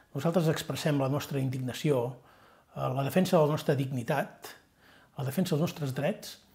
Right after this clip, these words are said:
a través dels, dels millors canals, de les millors armes que ha inventat la democràcia i la civilització. En aquest cas, la cultura, la música. La música ha tombat molts murs arreu del món.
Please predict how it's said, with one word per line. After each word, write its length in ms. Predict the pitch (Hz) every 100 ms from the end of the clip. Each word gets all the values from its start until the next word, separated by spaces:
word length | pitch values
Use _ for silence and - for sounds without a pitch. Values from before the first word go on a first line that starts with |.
| _ -
a 80 | 135
través 280 | 139 160 156
dels, 360 | 143 - - - _ _
dels 160 | 135 127
millors 260 | 139 175 -
canals, 560 | 143 120 110 110 -
de 100 | 135 123
les 340 | 120 117 - -
millors 280 | 131 147 139
armes 360 | 127 110 107
que 80 | -
ha 80 | 117
inventat 280 | 113 120 117
la 120 | 117
democràcia 460 | 117 127 127 -
i 20 | 120
la 80 |
civilització. 640 | - 127 123 120 117 120 107 - - - - _ _ _
En 100 | 139
aquest 180 | 139 151
cas, 140 | 185 165
la 80 | -
cultura, 540 | 131 131 113 107 104 143
la 80 | 139
música. 400 | 139 131 117 120 - _ _ - - - - - _
La 100 | 127
música 380 | 139 175 220 233 233 - - - - _
ha 100 | - -
tombat 280 | 180 160 175
molts 200 | 165 165
murs 280 | 151 117
arreu 220 | 120 120 110
del 120 | 107
món. 220 | 104 101